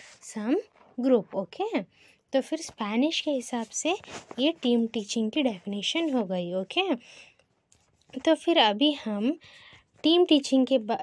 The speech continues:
डेफिनेशंस, फर्स्ट हम किसका डेफिनेशन देखें? हम लोग एसजी कल्लहन का डेफिनेशन हम लोगों ने देख लिया, ओके? उसके बाद में हम लोगों ने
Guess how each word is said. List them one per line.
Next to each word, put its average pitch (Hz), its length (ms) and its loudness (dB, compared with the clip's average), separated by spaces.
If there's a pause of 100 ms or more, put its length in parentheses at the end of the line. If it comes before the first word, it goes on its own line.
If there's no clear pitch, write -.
डेफिनेशंस, 220 920 -2
फर्स्ट 240 480 -2
हम 262 180 0
किसका 254 380 -4
डेफिनेशन 247 580 -2
देखें? 254 420 -2
हम 247 260 -2
लोग 247 320 0 (580)
एसजी 233 340 2
कल्लहन 277 680 0
का 285 160 0
डेफिनेशन 214 840 -4 (440)
हम 226 180 0
लोगों 220 280 -2
ने 339 180 2
देख 220 380 0
लिया, 175 240 -4
ओके? 302 200 -2 (420)
उसके 247 240 0
बाद 202 360 -2
में 226 180 -2
हम 220 260 -4
लोगों 226 280 -2
ने 294 220 0